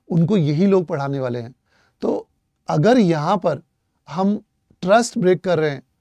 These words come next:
लोगों के साथ, अब, अभी लोग क्या सोचेंगे? इनका ट्रस्ट लेवल देखिए आप, कि इन्होंने एग्जाम दिया और आपने सडनली कैंसिल कर दिया और बोल भी दिया कि इसमें सीबीआई इंक्वायरी होगी और फ्रेश एग्जाम हम कंडक्ट करा रहे हैं। तो, और उसमें बताया नहीं है कि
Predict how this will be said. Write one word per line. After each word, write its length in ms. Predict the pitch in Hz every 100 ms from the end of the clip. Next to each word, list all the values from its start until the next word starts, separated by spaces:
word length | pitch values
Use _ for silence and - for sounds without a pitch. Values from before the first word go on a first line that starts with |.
| _ -
लोगों 280 | 147 151 139
के 100 | 151
साथ, 240 | 160 127 123 _ _ _ - - _
अब, 200 | 190 208
अभी 160 | 214 226
लोग 200 | 240 214
क्या 140 | 254
सोचेंगे? 380 | 233 190 170 139
इनका 240 | 131 165 190
ट्रस्ट 280 | - 208
लेवल 200 | 208 196
देखिए 380 | 180 - - 196
आप, 200 | 151 120 _ _ _ _ -
कि 100 | 175
इन्होंने 260 | 175 185
एग्जाम 380 | 190 156 175 185
दिया 180 | 151 170
और 140 | 196
आपने 220 | 190 165 180
सडनली 320 | 175 156 165
कैंसिल 300 | 165 147 160
कर 160 | 139
दिया 200 | 120 123 - _ _ _ _
और 80 | 180
बोल 220 | 170 202
भी 100 | 233
दिया 220 | 202 165 143
कि 200 | 160 170
इसमें 280 | 165 170
सीबीआई 300 | 180 160 160
इंक्वायरी 320 | 151 147 147 143
होगी 300 | 131 160 233 _ _ _
और 100 | 170
फ्रेश 280 | 147 175 156
एग्जाम 300 | 151 143 143
हम 120 | 139
कंडक्ट 260 | 135 131 -
करा 200 | 143 131
रहे 120 | 131
हैं। 100 | - _ _ _ _ _ _ _ -
तो, 300 | 277 311 - _ _ _ _ _ _ _ _ _ _ _ _ _ _ -
और 100 | 220
उसमें 200 | 220 240
बताया 280 | 202 214 254
नहीं 140 | 262
है 100 | 254
कि 280 | 185 214 277